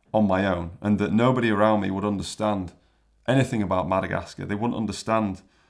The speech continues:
the sights, the sounds, the smells, the experiences,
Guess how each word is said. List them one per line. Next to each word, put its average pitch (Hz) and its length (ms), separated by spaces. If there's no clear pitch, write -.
the 104 80
sights, 98 500
the - 100
sounds, 95 460
the 98 80
smells, 95 580
the 98 100
experiences, 98 920